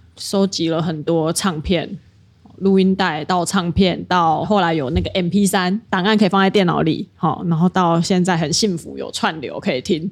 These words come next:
齁，所以一路以来是这个。可是我大学之后非常喜欢看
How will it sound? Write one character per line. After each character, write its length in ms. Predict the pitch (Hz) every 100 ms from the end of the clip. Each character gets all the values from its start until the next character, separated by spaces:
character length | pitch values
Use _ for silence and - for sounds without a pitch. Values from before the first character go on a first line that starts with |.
| - - - -
齁， 120 | - -
所 180 | - 180
以 60 | -
一 100 | 285
路 220 | 330 311
以 120 | 214
来 160 | 180 180
是 160 | 226
这 100 | 202
个。 320 | 202 147 - 196
可 180 | - 202
是 140 | 214
我 180 | 330 185
大 240 | - 277 208
学 240 | - 175
之 240 | 175 190
后 180 | 190 214
非 220 | 180 202
常 180 | 196 185
喜 140 | 175 -
欢 280 | 170 165 175
看 420 | - 175 147